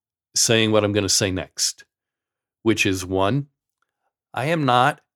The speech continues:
anti-church, and I am not anti a well-thought-out, coherent theological system or framework. Matter of fact, I'm very for that. And I am not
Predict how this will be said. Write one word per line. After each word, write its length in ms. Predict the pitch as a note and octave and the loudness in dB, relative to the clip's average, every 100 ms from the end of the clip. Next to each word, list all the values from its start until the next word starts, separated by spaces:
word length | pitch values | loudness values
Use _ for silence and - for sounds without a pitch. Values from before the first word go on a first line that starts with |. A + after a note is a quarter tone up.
| _ - | _ -2
anti-church, 1400 | A2+ A2+ - G#2+ G#2 - _ - - F2 - - - - _ _ _ _ _ _ _ _ _ | 0 0 -2 -2 -2 -8 _ -8 -4 -4 -6 -10 -10 -12 _ _ _ _ _ _ _ _ _
and 160 | - A2 | -2 2
I 60 | |
am 160 | A2 G#2+ | 2 4
not 300 | G#2+ B2+ C3+ _ _ - | 4 4 0 _ _ -6
anti 560 | G#2+ G#2+ - G#2 A2 A#2 | -2 -2 0 0 0 0
a 140 | G#2+ | 0
well-thought-out, 880 | F#2+ G2+ A2+ - A2+ A2 F#2+ F#2 - | 2 4 2 2 4 4 4 -2 -4
coherent 600 | - G2+ - A2 G#2 F#2+ _ | -2 -2 0 -2 -2 -6 _
theological 720 | - G#2 G2 G2+ A2 G2 F#2+ | -2 0 2 2 0 -4 -4
system 640 | F2+ - A2 - G2+ G2 F2+ _ _ - | -4 -2 -2 -4 -4 -6 -8 _ _ -12
or 140 | E2 | -10
framework. 720 | E2 - G#2 A2+ C#2 - _ _ _ | -8 -4 -2 -2 -6 -16 _ _ _
Matter 140 | G#2 G2+ | -2 -2
of 60 | |
fact, 200 | F#2+ E2+ | -2 -2
I'm 120 | G2 | -2
very 200 | G2+ E2+ | -2 -4
for 260 | D2 - A2 | -4 0 0
that. 180 | D2+ - _ _ _ _ _ _ _ _ _ _ | 0 -10 _ _ _ _ _ _ _ _ _ _
And 160 | A2+ A2+ | -2 4
I 140 | A2+ | 4
am 180 | A2 G#2 | 4 2
not 320 | A2 A#2+ B2 | 4 2 0